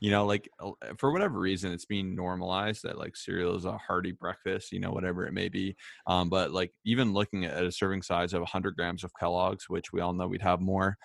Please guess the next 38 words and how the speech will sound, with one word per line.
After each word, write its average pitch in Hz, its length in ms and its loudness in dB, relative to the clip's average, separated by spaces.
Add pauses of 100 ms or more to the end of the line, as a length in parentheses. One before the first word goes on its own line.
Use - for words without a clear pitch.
(260)
three 131 120 8
hundred 127 180 8
and 104 120 4
seventy-eight 98 500 4
calories, 90 540 4 (140)
eighty-four 110 420 6
grams 92 340 2
of 90 120 -6
carbs, 87 340 2
seven 90 400 2
protein. 80 560 -2 (340)
Like, 92 200 4
you're 120 200 8
just 110 240 0
basically 98 360 2
huffing 98 440 4
down 90 260 0
carbs. 85 440 2
And, 95 100 0
like, 87 180 -2 (360)
do 110 80 8
most, 131 300 6 (260)
carbs 165 320 4
aren't 135 360 2
the 98 200 4
problem 95 360 4
either, 98 240 4
but 95 160 0
do 98 80 0
most 101 280 2
people 92 260 0
need 92 300 0
this, 135 340 -2
like, 95 220 -4
to 98 80 -2
start - 360 2
their 95 140 0
day? 92 360 2